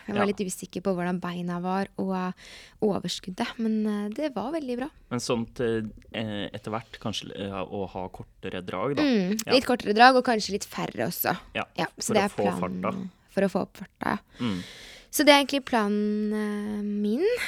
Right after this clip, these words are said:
Speaker 1: Hva med deg?
Speaker 2: Nei, etter rekordløpet, så på kvelden da, så var jeg litt sånn uvel, eh, <laughs> li-, men, og begynte å bli forkjøla,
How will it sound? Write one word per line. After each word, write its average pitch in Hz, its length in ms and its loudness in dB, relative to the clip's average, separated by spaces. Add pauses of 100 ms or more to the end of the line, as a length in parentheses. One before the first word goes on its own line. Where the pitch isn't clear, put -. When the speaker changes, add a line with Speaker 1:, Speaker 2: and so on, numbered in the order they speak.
Speaker 1:
Hva 220 180 2
med 208 120 2
deg? 208 160 0 (840)
Speaker 2:
Nei, 131 180 -2
etter 123 300 0
rekordløpet, 110 560 2
så 127 760 4
på 139 120 -8
kvelden 95 400 -2
da, 127 100 4
så 160 220 -2
var 104 200 2 (100)
jeg 104 580 0
litt 101 260 -8
sånn 107 260 -4
uvel, 98 600 -4 (180)
eh, 107 400 -2
<laughs> - 0 -
li-, 104 140 -2 (680)
men, 117 160 -2 (300)
og 117 160 -2
begynte 107 260 0
å 104 40 0
bli 98 160 -2
forkjøla, 87 640 -4